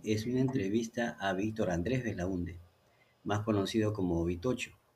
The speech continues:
Él ha escrito sobre Mariano Ignacio Prado, dos veces presidente de Perú. El primer periodo ocurrió en el combate dos de mayo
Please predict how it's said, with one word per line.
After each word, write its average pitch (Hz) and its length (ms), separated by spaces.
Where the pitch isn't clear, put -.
Él 127 240
ha 123 80
escrito 127 500
sobre 92 380
Mariano 113 680
Ignacio 98 480
Prado, 95 420
dos 101 280
veces 110 260
presidente 92 560
de 87 60
Perú. 127 320
El 92 160
primer 101 340
periodo 120 460
ocurrió 104 480
en 101 80
el 104 80
combate 101 680
dos 92 240
de 85 100
mayo 95 360